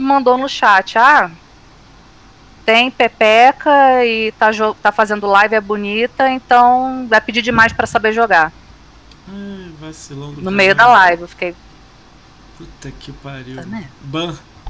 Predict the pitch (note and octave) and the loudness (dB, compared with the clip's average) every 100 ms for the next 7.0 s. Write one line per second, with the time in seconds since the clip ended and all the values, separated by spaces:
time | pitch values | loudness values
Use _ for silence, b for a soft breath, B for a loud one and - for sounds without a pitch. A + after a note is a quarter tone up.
0 | - - - C#3+ D#3+ A#3 C#4+ E3+ D3+ C3+ | -18 -20 -20 -10 -8 -8 -8 -8 -8 -4
1 | G3 F#4 - C4 G#3+ A3 G4 G4+ A#3 B3+ | -4 -4 -8 -8 -2 0 2 0 2 4
2 | A3 F3+ A3 E4 F#3+ G3 F3+ - E3+ D#3 | 2 0 -2 0 0 0 -2 -4 -8 -6
3 | E3 G#3 A#3+ A#3+ F3+ F#3 D3+ F3+ A#3+ D#4 | -6 -4 -4 -6 -8 -14 -10 -6 -6 -6
4 | - A3+ B3 A#3+ A3 A3+ E3 F3+ A3 G#3 | -10 -10 -10 -6 -6 -6 -10 -10 -10 -12
5 | G#3+ G3 F#3 F3+ A3 C#4+ A3 A3 A3 G#3+ | -14 -14 -12 -10 -8 -6 -6 -6 -8 -14
6 | F#3 F3 F#3+ F3 E3+ F#3 E3+ F3+ A3 G3+ | -10 -8 -8 -8 -10 -12 -10 -8 -8 -10